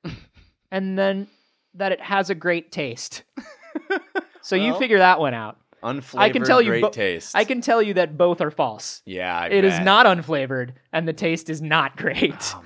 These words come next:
Speaker 1: man, it
Speaker 2: Yeah.
Speaker 1: sounds terrible.
Speaker 2: It's awful, but, you know, I, I don't care about food anyway, so it's fine.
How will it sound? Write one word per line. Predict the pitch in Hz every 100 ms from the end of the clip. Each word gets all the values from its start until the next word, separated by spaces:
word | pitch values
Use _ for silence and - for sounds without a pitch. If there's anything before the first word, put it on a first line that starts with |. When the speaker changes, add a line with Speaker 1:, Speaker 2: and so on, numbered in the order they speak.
| 85
Speaker 1:
man, | 90 87 82
it | 82 -
Speaker 2:
Yeah. | 139
Speaker 1:
sounds | 113
terrible. | - - 90 90 78 254
Speaker 2:
It's | 285
awful, | 151 135 - 143
but, | 139 185
you | 214
know, | 220 208 202 196
I, | 190 196 196 165 131 _ _ _ -
I |
don't | 156 -
care | -
about | 113 110 -
food | 123 107
anyway, | 104 104 98
so | - 120
it's | 101
fine. | - -